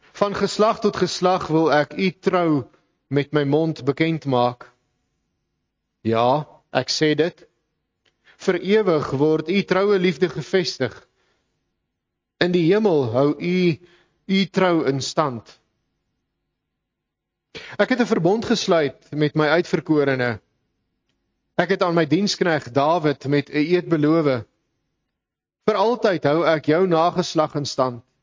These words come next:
Van geslag tot geslag het ek jou troon gevestig." Die hemel moet U wonders prys, Here.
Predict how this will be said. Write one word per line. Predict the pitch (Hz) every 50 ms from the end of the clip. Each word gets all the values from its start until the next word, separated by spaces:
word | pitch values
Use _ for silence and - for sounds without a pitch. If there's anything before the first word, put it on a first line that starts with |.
| _ _ _ _ _ _ _ _ _ _ _ _ _ -
Van | 214 233 240 208
geslag | - 233 - - 202 190 196 - -
tot | - 196 202 -
geslag | - 202 - - 190 180 151 135 - -
het | 147 143 143 -
ek | - 160 151 135 -
jou | - 127 131 139 156 156
troon | - - 175 170 170 160 147 131 120
gevestig." | - - 135 - - 151 156 143 - - - 117 - - _ _ _ _ _ _ _ _ _ _ _ _ _ _ _ _ _ _ _ _ _ _ _ _ _ _ _ _ _ _ _ _ _ _ _ _ _ _ _ _ _ _ _ _ _ _ _ _ _
Die | 120 123 117 127
hemel | 151 160 180 170
moet | 165 165 160 160
U | 165 160
wonders | 131 143 165 185 190 175 - -
prys, | - 180 185 180 160 127 - -
Here. | - 110 117 120 127 127 131 131 123